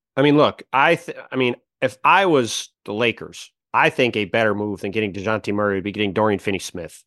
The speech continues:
Like, I think the Lakers need to try to find, like we, I talked, we, whenever we last talked about this, a couple pods ago, last week, whatever. I think the Lakers need to try to find two guys who can play defense and hit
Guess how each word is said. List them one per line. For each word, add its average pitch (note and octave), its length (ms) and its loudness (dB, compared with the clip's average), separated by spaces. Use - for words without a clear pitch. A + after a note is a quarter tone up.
Like, G#2+ 280 -2
I D3 200 4
think D3 300 2
the A#2 80 0
Lakers A#2 380 -2
need A#2+ 160 -2
to G2 60 -14
try A#2+ 240 -2
to A#2 60 -2
find, G2+ 540 -6
like - 180 -8
we, C#3 200 -2
I B2 80 -2
talked, - 360 0
we, A2+ 160 -10
whenever D3 280 2
we F3 60 4
last C#3+ 260 2
talked A#2 200 2
about F#2+ 140 -8
this, F2+ 200 -12
a - 40 -20
couple A#2 260 -6
pods G#2+ 280 2
ago, G2 240 -2
last G2 280 -2
week, E2+ 200 -12
whatever. E2+ 380 -6
I B2 80 0
think E3+ 140 2
the D3 60 0
Lakers C#3+ 320 2
need C#3+ 120 2
to A#2+ 60 -14
try B2+ 160 2
to A#2 60 -2
find G#2 320 -4
two F3 480 -2
guys B2+ 440 0
who A2 100 -10
can F2 200 -10
play E3+ 240 4
defense C3 600 0
and G2+ 140 -6
hit C3+ 360 0